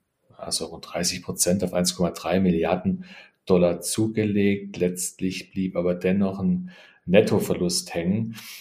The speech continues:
Wir gehen jetzt mal davon aus, dass das mal ein Ausreißer war und dass es sich künftig, ähm, wie gesagt, dann doch noch mal ändern wird und dann, dann auch wieder ein, ein Gewinn steht.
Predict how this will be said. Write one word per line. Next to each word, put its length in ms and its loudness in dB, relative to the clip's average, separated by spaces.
Wir 160 2
gehen 140 6
jetzt 160 4
mal 80 8
davon 240 2
aus, 320 2
dass 180 -2
das 220 -4
mal 100 0
ein 100 2
Ausreißer 720 0
war 360 2
und 180 -2
dass 140 -4
es 120 -4
sich 200 -12
künftig, 800 -4
ähm, 540 -2
wie 160 -2
gesagt, 600 -2
dann 400 -2
doch 400 2
noch 240 4
mal 100 8
ändern 400 6
wird 260 8
und 520 -2
dann, 140 4
dann 180 4
auch 200 2
wieder 220 4
ein, 240 4
ein 240 0
Gewinn 300 0
steht. 560 0